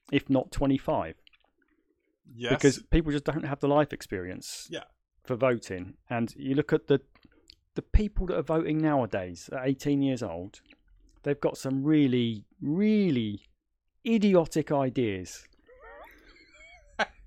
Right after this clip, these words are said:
Speaker 1: Anyway, that's all I'm going down on that subject.
Speaker 2: <laughs> You're looking at this through
Speaker 1: It
Speaker 2: the
Speaker 1: should be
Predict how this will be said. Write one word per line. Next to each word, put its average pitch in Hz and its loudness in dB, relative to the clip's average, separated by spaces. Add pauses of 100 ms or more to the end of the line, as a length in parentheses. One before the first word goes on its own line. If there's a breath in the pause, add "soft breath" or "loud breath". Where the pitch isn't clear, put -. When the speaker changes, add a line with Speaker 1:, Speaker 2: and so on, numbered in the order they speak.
(760 loud breath)
Speaker 1:
Anyway, 127 4
that's 135 0
all 208 10
I'm 214 6
going 180 8
down 151 6
on 170 4
that 160 6
subject. 123 0
Speaker 2:
<laughs> - -20
You're 160 -6
looking 185 0
at 147 0
this 135 0
through 139 0
Speaker 1:
It 170 2
Speaker 2:
the 170 0
Speaker 1:
should 180 6
be 170 8